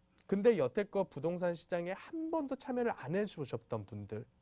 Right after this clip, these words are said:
그 중에서도 대출을 왕창 받으셔가지고 시장에 들어오려고 하는 젊으신 분들, 저는 이분들을 굉장히 말리는 편이에요.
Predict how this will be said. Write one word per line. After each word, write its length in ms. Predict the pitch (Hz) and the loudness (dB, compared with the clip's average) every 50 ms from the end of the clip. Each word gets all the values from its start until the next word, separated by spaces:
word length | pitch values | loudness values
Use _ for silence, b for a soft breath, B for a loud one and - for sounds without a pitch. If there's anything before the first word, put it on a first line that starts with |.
| b b b b b b b b b | b b b b b b b b b
그 140 | - 180 185 | 0 2 2
중에서도 720 | 170 226 240 240 226 214 220 214 202 185 226 247 269 294 b b b b _ | 4 4 6 6 6 6 6 4 2 4 2 2 2 0 b b b b _
대출을 560 | - - 143 139 - - - 226 208 233 240 | -6 -4 -4 -4 -6 -6 -4 0 4 4 6
왕창 520 | 220 156 131 175 277 285 - - 269 262 247 | 6 4 2 0 -2 -4 -4 -2 -2 0 2
받으셔가지고 680 | 208 175 160 165 156 175 156 156 156 143 147 143 151 | 2 2 2 2 2 4 4 4 4 2 0 -2 -4
시장에 340 | 156 - - - 180 175 175 | -4 -4 -2 -2 0 0 0
들어오려고 560 | 160 - 139 139 139 139 135 131 135 127 127 | 0 0 2 2 2 2 2 0 0 2 0
하는 200 | 123 127 185 226 | 0 0 -2 -4
젊으신 480 | 220 - - 117 139 214 240 - 233 170 | -4 -4 -2 0 0 0 0 0 -2 -4
분들, 380 | 117 107 101 95 - 98 92 - _ _ b b b b b b b b b - | -4 -6 -8 -8 -10 -10 -10 -12 _ _ b b b b b b b b b -8
저는 320 | - - 135 175 233 240 | -2 0 2 4 4 4
이분들을 560 | 196 135 113 113 143 151 143 123 123 120 127 - | 2 0 -2 -2 -4 -4 -4 -4 -4 -4 -4 -4
굉장히 400 | - 110 107 104 110 110 113 104 | -4 -6 -6 -4 -4 -4 -6 -6
말리는 520 | 101 95 - - 127 147 196 214 202 151 | -8 -8 -8 -6 -4 -2 0 0 -2 -2
편이에요. 500 | - - 101 92 - - - - - 73 | -4 -8 -12 -14 -14 -14 -14 -14 -14 -16